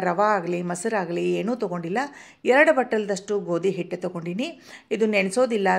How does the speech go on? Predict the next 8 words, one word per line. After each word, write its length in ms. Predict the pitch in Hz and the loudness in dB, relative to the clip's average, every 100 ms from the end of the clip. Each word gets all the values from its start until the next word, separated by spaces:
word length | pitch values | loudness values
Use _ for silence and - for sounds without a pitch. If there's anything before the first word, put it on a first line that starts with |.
| 180 | 0
ರುಬ್ಬೋದಿಲ್ಲ, 460 | 165 190 202 180 175 170 | -2 0 2 2 0 -2
ಏನೂ 140 | 180 | -4
ಮಾಡೋದಿಲ್ಲ. 420 | 214 175 165 165 240 277 - - - | -4 -4 -6 -6 -6 -8 -16 -20 2
ಎರಡು 300 | 277 320 320 226 | 6 6 6 2
ಬಟ್ಲ 240 | 220 233 277 294 - 175 | -2 0 0 -2 -10 -4
ಗೋಧಿ 180 | 185 175 | -2 -2
ಹಿಟ್ಟು 220 | 160 160 156 | -4 -8 -10
ತೊಗೊಂಡಿನಿ. 400 | 147 139 135 | -8 -8 -12